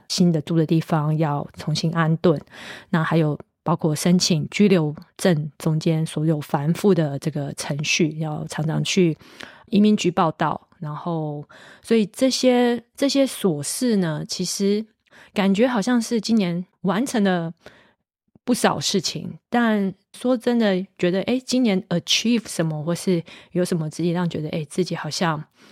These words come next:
accomplish 什么，让自己觉得很有成就感的，好像也还好。因为完成的这些事情，好像只是因为需要在意大利居留下来而必须完成的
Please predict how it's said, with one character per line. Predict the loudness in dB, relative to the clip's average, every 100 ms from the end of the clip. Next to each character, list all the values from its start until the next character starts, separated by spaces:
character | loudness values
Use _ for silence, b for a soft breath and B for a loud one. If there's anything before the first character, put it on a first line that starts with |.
| B _
accomplish | -2 0 2 2 2 0
什 | 0 -4
么， | 0
让 | 2 2
自 | 2
己 |
觉 | 2 0
得 | -2
很 | -2
有 | 0 0
成 | -2 -6
就 | 0 0
感 | -2 -6
的， | -10
好 | -10 -4
像 | 0 2 4
也 | 2 2 -2 -8 -14 -14
还 | 0 0 0
好。 | -4 -10 -12 B B B
因 | 2 4
为 | 4
完 | 2 2 2
成 | 0
的 | -2
这 | -2 -2
些 | -2
事 | -4 -2 -2
情， | -4 -8 -12 B B
好 | -4
像 | 0 0
只 |
是 | 0 -2
因 | 2 4 4
为 | 2 0 -4 B B B
需 | -4 2
要 | 2 2 0 -6 _
在 | -4 -2 -4 -8 -2
意 | 0
大 | 2 2
利 | 0 -2 -6 _ _ _
居 | -2 2
留 | 2
下 | 2 -2
来 | -2 -4 -4
而 | -6
必 | -2 0
须 | 0 2
完 | 2 2 -2
成 | -6
的 | -8 -8